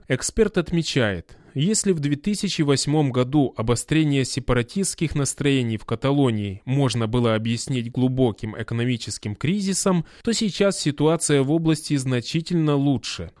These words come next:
Увеличилось количество туристов, вырос уровень доходов населения.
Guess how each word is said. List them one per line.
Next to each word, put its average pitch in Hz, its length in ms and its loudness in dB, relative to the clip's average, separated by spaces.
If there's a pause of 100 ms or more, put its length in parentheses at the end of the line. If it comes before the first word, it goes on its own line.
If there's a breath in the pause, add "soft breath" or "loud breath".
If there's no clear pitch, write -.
(160 soft breath)
Увеличилось 170 600 2
количество 147 640 -2
туристов, 127 800 -2 (100)
вырос 190 440 2
уровень 139 400 0
доходов 120 420 0
населения. 131 880 2